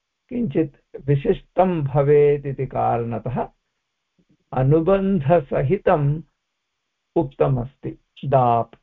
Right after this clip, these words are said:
इति, तावदेव। अनेन अदाप् इत्युक्ते दाप् अपि च दैप् द्वयोः ग्रहणं दाप् इत्यनेन, अदाप् इत्यनेन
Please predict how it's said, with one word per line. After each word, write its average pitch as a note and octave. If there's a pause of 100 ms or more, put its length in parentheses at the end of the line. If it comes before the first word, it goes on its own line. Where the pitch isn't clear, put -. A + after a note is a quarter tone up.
इति, C#3
तावदेव। - (120)
अनेन C#3+
अदाप् A#2+ (680)
इत्युक्ते C#3+ (640)
दाप् D3
अपि C#3+
च C#3
दैप् B2+
द्वयोः B2+
ग्रहणं C#3+ (1400)
दाप् E3
इत्यनेन, C3+ (120)
अदाप् E3+
इत्यनेन F#3